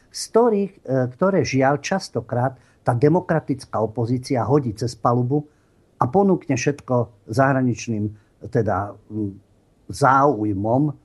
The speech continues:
obetuje celú krajinu. Už tu bol Jelcin, to už stačilo. Ako preto sú Rusi naladení tak, ako sú naladení. Tedy si užili tie reformy,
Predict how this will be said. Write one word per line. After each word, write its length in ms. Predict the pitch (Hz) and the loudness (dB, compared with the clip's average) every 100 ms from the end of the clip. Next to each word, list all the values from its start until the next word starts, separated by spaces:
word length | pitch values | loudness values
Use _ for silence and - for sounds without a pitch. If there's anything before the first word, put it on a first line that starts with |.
| _ _ | _ _
obetuje 560 | 147 143 135 139 131 123 | 0 0 -2 -2 -4 -2
celú 260 | 123 113 | -2 -2
krajinu. 480 | 104 110 98 92 101 - 180 | -2 -4 -4 -6 -10 -10 -6
Už 180 | 175 | -2
tu 40 | 226 | 0
bol 160 | 196 214 | 0 0
Jelcin, 480 | 220 220 208 123 120 | 0 -2 -2 -4 -2
to 160 | 160 | -2
už 80 | 160 | -4
stačilo. 560 | - 151 - 110 92 - _ _ _ - | -4 -6 -4 -8 -8 -12 _ _ _ -8
Ako 240 | - 131 | -4 -2
preto 320 | 139 131 143 | -2 -2 -4
sú 160 | 127 131 | 0 0
Rusi 320 | 139 - 127 - _ | 0 -2 -6 -8 _
naladení 560 | 127 127 127 123 117 110 | 2 2 2 0 -4 -2
tak, 320 | 139 - - | 0 0 -2
ako 160 | 131 143 | -6 -6
sú 160 | 123 | -4
naladení. 480 | 156 156 156 117 113 | -2 0 0 0 -4
Tedy 240 | 104 143 151 | -2 -2 -2
si 160 | - | -4
užili 400 | 165 170 147 117 | -2 0 0 -2
tie 160 | 113 104 | -4 -2
reformy, 560 | 120 120 143 147 165 | -2 -2 -4 -2 -2